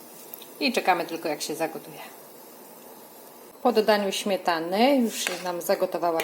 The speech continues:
zupa. Jeszcze sobie sprawdźcie do smaku, czy jest dosyć soli, pieprzu, czy wam czegoś nie brakuje. I możemy jeść. Na talerz wkładamy sobie makaron. Ja dzisiaj ugotowałam muszelki, ale oczywiście jaki tylko lubicie.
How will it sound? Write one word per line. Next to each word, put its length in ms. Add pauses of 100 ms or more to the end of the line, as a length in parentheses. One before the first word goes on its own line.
zupa. 480 (960)
Jeszcze 240
sobie 240
sprawdźcie 460
do 120
smaku, 500
czy 160
jest 180
dosyć 320
soli, 380
pieprzu, 600 (580)
czy 100
wam 180
czegoś 280
nie 120
brakuje. 520 (180)
I 80
możemy 340
jeść. 640 (200)
Na 160
talerz 400
wkładamy 480
sobie 280
makaron. 560
Ja 140
dzisiaj 280
ugotowałam 560
muszelki, 640
ale 320
oczywiście 480
jaki 300
tylko 300
lubicie. 520